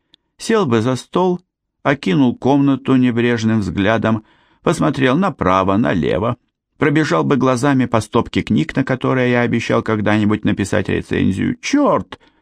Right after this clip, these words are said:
Золотая обложка! Имя автора — Джозайя Томпсон.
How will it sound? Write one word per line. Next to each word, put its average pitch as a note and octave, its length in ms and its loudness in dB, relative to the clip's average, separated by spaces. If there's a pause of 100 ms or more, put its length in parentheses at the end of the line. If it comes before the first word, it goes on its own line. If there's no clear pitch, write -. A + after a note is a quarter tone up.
(200)
Золотая G#3 600 0
обложка! G#3+ 580 -2 (580)
Имя A#2 440 4
автора — F2+ 500 0 (720)
Джозайя C#3 840 2
Томпсон. D#2+ 840 0